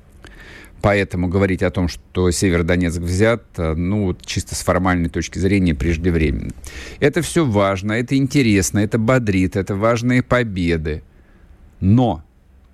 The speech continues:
принципиально то, что впереди. А впереди окружение украинской группировки –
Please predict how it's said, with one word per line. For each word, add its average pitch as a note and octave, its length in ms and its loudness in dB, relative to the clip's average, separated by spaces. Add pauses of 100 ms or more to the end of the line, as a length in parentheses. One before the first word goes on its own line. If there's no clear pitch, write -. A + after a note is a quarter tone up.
(220)
принципиально G2+ 920 0 (800)
то, C#3 180 0
что D#3+ 320 -8 (500)
впереди. A#2+ 600 0 (580)
А - 140 0
впереди G2+ 480 0
окружение F2+ 880 -2 (540)
украинской F#2 640 -2
группировки – C#3 720 -4